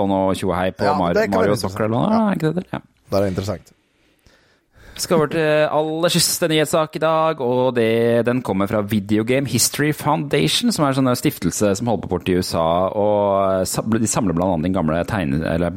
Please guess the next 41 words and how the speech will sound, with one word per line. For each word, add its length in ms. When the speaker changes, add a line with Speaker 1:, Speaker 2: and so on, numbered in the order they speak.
Speaker 1:
gamle 240
P 240
C-blader 720
og 100
gamle 180
spillblader, 640
og 80
har 140
noen 100
enorme 800
lagre. 400
Men 160
de 80
driver 300
også 180
med 320
litt 140
sånn 100
oppsøkende 800
journalistikk. 640
Eh, 280
og 80
en 120
av 80
tingene 200
de 80
har 80
gravd 300
fram 220
nå, 140
er 160
at 40
de 80
har 200
funnet, 560
eh, 400
skaperen 640
av 400
det 240
aller 400
første 680